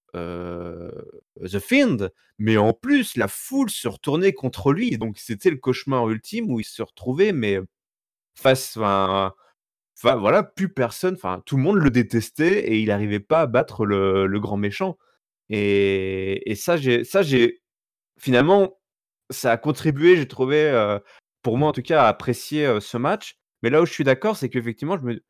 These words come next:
je pense qu'en fait, si les gens ont commencé à huer Rollins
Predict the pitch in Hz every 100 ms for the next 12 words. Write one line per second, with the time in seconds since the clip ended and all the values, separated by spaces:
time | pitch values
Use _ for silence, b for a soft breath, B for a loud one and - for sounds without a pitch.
0 | _ _ 120 139 233 - 139 147 196 -
1 | 135 131 143 196 170 123 123 - 160 127
2 | 127 117 117 147